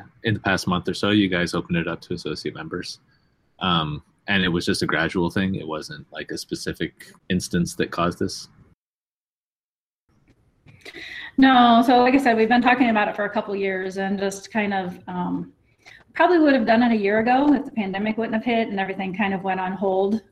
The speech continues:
Speaker 1: Yeah.
Speaker 2: Um, uh, but now, you know, knowing that everyone is, is connecting remotely even more so, um, and are used to that and know how to do that.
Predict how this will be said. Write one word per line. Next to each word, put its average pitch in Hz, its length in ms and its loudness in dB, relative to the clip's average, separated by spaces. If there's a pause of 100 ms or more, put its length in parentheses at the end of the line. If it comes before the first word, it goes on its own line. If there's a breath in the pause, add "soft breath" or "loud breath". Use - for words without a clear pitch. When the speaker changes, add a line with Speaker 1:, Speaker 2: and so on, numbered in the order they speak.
(120)
Speaker 1:
Yeah. 185 320 0
Speaker 2:
Um, 180 100 -4 (880 loud breath)
uh, 180 360 -4 (760)
but - 160 -2
now, 233 420 6
you 208 140 4
know, 202 120 -2
knowing 214 480 4
that 214 260 -2
everyone 196 400 -4
is, 185 380 -10 (180)
is 175 320 -12
connecting 185 760 -6
remotely 220 500 2 (100)
even 196 220 0
more 208 220 2
so, 269 600 4
um, 180 440 -2
and 190 200 -4
are 185 100 -6
used 196 300 -2
to 247 60 -4
that 233 260 4
and 202 100 2
know 190 100 0
how 196 140 2
to 175 80 -2
do 220 160 4
that. 330 460 4